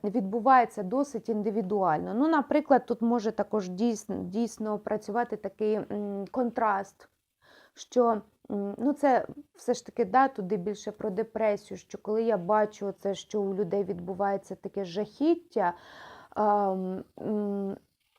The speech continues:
а в мене все спокійно, я так думаю: «Господи, слава тобі, що у, що у, у мене все спокійно». І, да, і тоді отаке відчуття: таке, фух, починаєш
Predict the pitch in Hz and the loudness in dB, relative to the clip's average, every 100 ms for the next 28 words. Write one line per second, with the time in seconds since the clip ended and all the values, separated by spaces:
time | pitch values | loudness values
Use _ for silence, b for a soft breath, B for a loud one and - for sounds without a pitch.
0 | _ 196 196 247 262 233 - 220 - 240 | _ 8 10 8 4 4 -2 -8 -6 -6
1 | 233 254 226 214 202 214 190 208 208 214 | -2 0 0 -2 -4 -4 -6 -4 -4 -2
2 | 254 247 - 202 170 190 - 254 277 254 | -2 -2 -4 -8 -6 -6 0 2 4 0
3 | - 202 185 285 311 294 - 233 220 - | -4 -6 0 2 2 0 0 2 2 0
4 | 214 - - 240 226 226 220 B - 214 | -4 -8 -2 0 2 2 -2 B -6 -4
5 | - 220 240 262 254 - 202 - 202 - | -2 0 4 4 2 -2 -8 -8 -8 -6
6 | 214 185 185 196 262 269 220 185 233 214 | -4 -4 -2 2 4 2 0 0 0 0
7 | 208 - 185 208 - 208 233 - 202 b | -2 -6 -6 -6 -8 -6 -4 -4 -6 b
8 | b b b b b b _ - - 269 | b b b b b b _ -18 -2 2
9 | 240 - 226 202 233 - 240 254 269 262 | 2 0 -6 -2 0 0 2 4 6 4
10 | - | 0